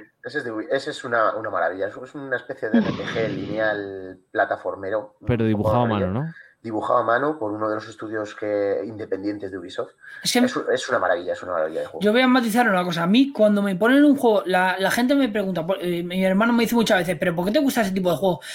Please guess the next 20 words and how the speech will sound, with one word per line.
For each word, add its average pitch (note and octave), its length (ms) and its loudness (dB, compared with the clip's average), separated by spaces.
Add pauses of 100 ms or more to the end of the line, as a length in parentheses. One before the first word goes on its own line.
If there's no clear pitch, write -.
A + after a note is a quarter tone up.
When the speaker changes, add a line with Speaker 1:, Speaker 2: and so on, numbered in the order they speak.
(140)
Speaker 3:
Cuando F#3+ 260 4
veo A3 140 6
un D4 80 6
juego B3 320 6
que F#3+ 80 0
está - 180 -2
dibujado B3+ 520 4
a A#3 60 4
mano F3 320 0
tal, G3+ 300 2 (340)
me F#3+ 380 4
da, G#3 200 4
me, F#3+ 240 2
me F#3+ 200 0
llama C4+ 640 6
un A#3 120 4
poquito A#3+ 280 2
especialmente, A3 640 4
no G3 100 2
sé. C4+ 260 -2